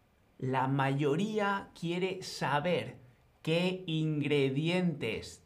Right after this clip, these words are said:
tie-, trae un plato, lleva un plato, para saber lo que comen, y algunos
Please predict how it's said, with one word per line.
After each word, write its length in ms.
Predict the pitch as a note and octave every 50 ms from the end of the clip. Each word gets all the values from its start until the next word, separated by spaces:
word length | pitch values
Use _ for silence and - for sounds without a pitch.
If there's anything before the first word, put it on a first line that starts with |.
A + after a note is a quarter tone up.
| _ -
tie-, 380 | - D3 D3 - - - - -
trae 680 | - D3 C#3+ D3 D#3+ E3 E3 D3 C3 G#2+ - - - - - - _ _ _
un 400 | E3 F3+ G3 G3 F3+ F3+ F3 -
plato, 800 | - D3+ C#3+ D3 D3 D3+ D3 C#3+ - D#3 E3 F#3+ - - - - -
lleva 600 | A2+ A#2 C#3 D3+ E3 E3 D3 C#3 B2+ B2+ C#3+ -
un 340 | E3 F3 F#3+ F#3 D#3+ - -
plato, 640 | - C3+ C3+ C3+ C3+ C#3+ - - F#3+ A3 A3 A3 - - - - - _ _
para 580 | - D#3 D#3+ E3+ E3+ F3+ F#3 G3 G3+ G3+ - - - -
saber 920 | - - - - D#3 B2 B2+ B2+ C#3 D#3 F#3 G#3 G3+ E3+ B2+ - - - - -
lo 280 | C3+ C3+ C3+ B2+ B2+ -
que 200 | - A2+ G#2+ -
comen, 640 | - D#3+ E3+ E3+ F3 F#3+ A3+ C4 E4 D#4+ - - - - _ _ _ _ _ _ - - - - _ _ _ _ _ - - - - - -
y 360 | - E3+ A3+ C4 C4+ - C4 -
algunos 880 | A3 A#2 A#2+ C3 C#3+ D3 F3 C#4 C#4 B3 A#3 A#3+ A#3+ A3 - - -